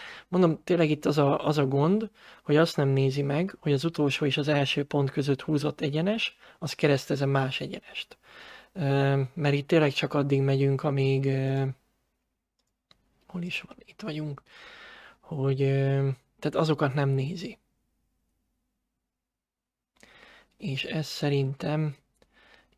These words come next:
itt van. Igen, itt az elsőtől megy az utolsóig. Ide még kéne egy line segment intersect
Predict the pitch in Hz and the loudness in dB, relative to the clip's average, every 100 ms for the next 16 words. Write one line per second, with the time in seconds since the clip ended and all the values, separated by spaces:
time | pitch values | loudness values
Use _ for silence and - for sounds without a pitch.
0 | - 151 - 156 147 165 196 - _ _ | -6 -6 -6 -6 -4 -2 -2 -4 _ _
1 | _ _ _ _ _ _ _ _ _ _ | _ _ _ _ _ _ _ _ _ _
2 | - - _ - 143 143 139 147 165 165 | -20 -20 _ -2 2 2 0 2 4 4
3 | - 143 147 139 139 131 147 - 139 139 | 2 0 2 2 2 0 -2 -4 -2 -2
4 | 165 175 226 240 - _ - - - - | -2 0 -2 -4 -12 _ -20 -20 -20 -2
5 | 185 160 143 135 - 147 139 135 143 143 | 2 4 2 0 2 4 4 4 4 2
6 | 139 143 135 139 135 156 147 151 135 147 | 0 -2 -2 -2 -2 -2 0 -2 -2 -4
7 | 135 - | -4 -6